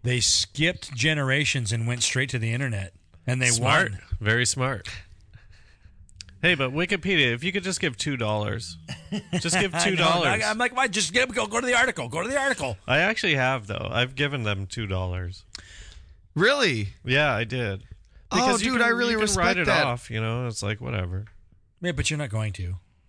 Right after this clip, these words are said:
Speaker 1: I'll give them two dollars and I'm not gonna write it off because I'm
Speaker 3: I
Speaker 1: just
Speaker 3: mean,
Speaker 1: gonna
Speaker 3: half
Speaker 1: forget.
Speaker 3: the time, half the time I don't even pay people on Bandcamp when they na-, say, "Name your price." Like, I, I totally <laughs> respect that. That's awesome.
Speaker 2: Well, I don't know. I just feel like, you know, what? Am I gonna get a five dollar hamburger today? I can, I can give 'em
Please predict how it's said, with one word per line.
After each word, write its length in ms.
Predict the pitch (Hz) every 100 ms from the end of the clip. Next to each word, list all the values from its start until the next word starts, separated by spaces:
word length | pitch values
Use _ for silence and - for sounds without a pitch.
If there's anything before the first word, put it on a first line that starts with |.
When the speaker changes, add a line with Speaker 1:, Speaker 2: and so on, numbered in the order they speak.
| _ _ -
Speaker 1:
I'll 140 | 175
give 140 | 160 135
them 60 |
two 120 | 117
dollars 320 | 127 110 110 113
and 80 |
I'm 60 | 110
not 160 | 107 98
gonna 140 | 95
write 160 | 90 85
it 80 |
off 240 | 85 82 -
because 260 | - 123 113
I'm 80 | 127
Speaker 3:
I 40 |
Speaker 1:
just 40 |
Speaker 3:
mean, 80 | 175
Speaker 1:
gonna 120 | 156
Speaker 3:
half 100 | 190
Speaker 1:
forget. 160 | 117 214
Speaker 3:
the 40 | 202
time, 380 | 180 151 143 - _ - _ -
half 200 | 139 208
the 80 | 196
time 200 | 180 156
I 60 | 175
don't 100 | 196
even 240 | 135 123
pay 340 | - 156 151
people 400 | 135 - 151 151
on 180 | 131 117
Bandcamp 680 | 120 135 175 - 123 107 92
when 140 | 113
they 100 | 117
na-, 180 | 117 123 -
say, 220 | - 135
"Name 180 | 135 139
your 80 | 107
price." 540 | - 127 160 123 -
Like, 300 | 110 104 -
I, 180 | 104 113
I 40 | 156
totally 400 | 151 143 165 110
<laughs> 20 |
respect 460 | 131 - 175 156
that. 180 | 143 135
That's 220 | 175 180
awesome. 580 | - 147 - - 117 107 - - - - - - - - - -
Speaker 2:
Well, 140 | 190
I 200 | - 208
don't 160 | 214 120
know. 120 | 98
I 160 | 101 117
just 240 | 160 160
feel 180 | - 180
like, 320 | 160 139 123 165
you 80 | 147
know, 180 | 110
what? 280 | 107 123 113
Am 120 | 104
I 80 | 107
gonna 220 | 107 113
get 160 | 101 113
a 60 | 107
five 260 | 120 113
dollar 260 | 110 110 110
hamburger 480 | 104 101 107 107 107
today? 460 | - 110 107 107
I 60 | 104
can, 320 | 117 120 113
I 100 | -
can 200 | 127 143
give 180 | 127 107
'em 260 | 98 95